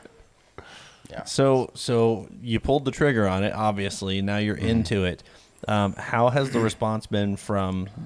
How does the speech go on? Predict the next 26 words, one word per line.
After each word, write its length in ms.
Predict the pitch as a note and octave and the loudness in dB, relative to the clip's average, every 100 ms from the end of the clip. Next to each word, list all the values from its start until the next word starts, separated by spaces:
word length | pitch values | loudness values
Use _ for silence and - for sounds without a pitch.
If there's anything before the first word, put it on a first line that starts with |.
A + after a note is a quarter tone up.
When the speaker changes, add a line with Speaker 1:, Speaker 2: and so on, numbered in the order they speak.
| - | -8
Speaker 2:
the 120 | - | -4
area 340 | G#2+ C#3+ G#2+ | 0 0 0
there? 220 | E2 F#2 G2 | -2 0 0
I 80 | |
mean, 260 | G2+ G2+ G2+ | 2 2 0
you 120 | F#2+ | -2
said 180 | G2 A2 | -2 -2
you're 180 | G2 G2 | 0 0
open 200 | G2 F#2+ | 0 -2
three 180 | - A2 | -4 -2
days 200 | A2+ A#2+ | 0 2
a 40 | B2+ | 2
week. 280 | G2+ G#2+ - - _ | 0 0 -4 -10 _
Speaker 1:
Yeah, 180 | G2 G2+ | 2 2
we're 200 | B2+ G#2 G2+ | 4 4 4
o-, 40 | |
yeah, 240 | G#2+ G2 F#2+ F#2 | 4 2 2 0
we're 220 | G#2+ G2+ | 0 0
open, 400 | G2 G2+ F#2+ F#2+ | 0 -2 -2 -2
um, 480 | G2 F2 E2+ D#2+ D#2 - - - - | -2 -2 -2 -6 -12 -16 -20 -20 -2
Thursday 380 | A2 G#2+ - A#2+ | 2 4 4 2
and 100 | A2 | 2
Friday 500 | G2+ F#2 F2 E2 E2 | 4 4 4 2 -2
from 440 | - F2 E2 E2 D#2+ | -6 -6 -6 -6 -10
four 500 | - - F#2+ F#2 F2+ | -14 -4 0 2 0
to 140 | F2+ | -2